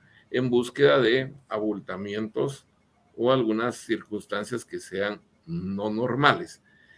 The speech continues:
La forma del útero siempre debe ser lisa, no debe tener ningún contorno irregular,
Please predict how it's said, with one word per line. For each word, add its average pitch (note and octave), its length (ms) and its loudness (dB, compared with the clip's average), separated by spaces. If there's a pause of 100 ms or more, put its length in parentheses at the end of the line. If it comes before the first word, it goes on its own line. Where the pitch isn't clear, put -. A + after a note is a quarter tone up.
(200)
La A2 180 0
forma C3 420 4
del C3+ 180 4
útero C#3 320 2
siempre C#3 720 0
debe G#2+ 300 2
ser A2 260 -2
lisa, D3+ 540 -4 (380)
no G#2+ 300 -2
debe C#3 280 4
tener A#2+ 340 -2
ningún A2+ 420 -2
contorno A2+ 680 -2
irregular, G#2+ 680 -2